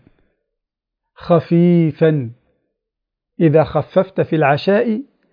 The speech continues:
كنت نشيطا لصلاة العشاء،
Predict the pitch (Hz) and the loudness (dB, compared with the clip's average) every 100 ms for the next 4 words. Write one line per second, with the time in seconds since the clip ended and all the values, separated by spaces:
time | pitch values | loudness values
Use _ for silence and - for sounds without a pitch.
0 | _ _ _ - 208 - 180 170 - 220 | _ _ _ 0 0 2 0 0 -2 -4
1 | 196 175 160 147 139 151 156 147 123 120 | -2 -2 -2 -2 -2 -2 -2 -2 -4 -6
2 | 123 131 | -10 -12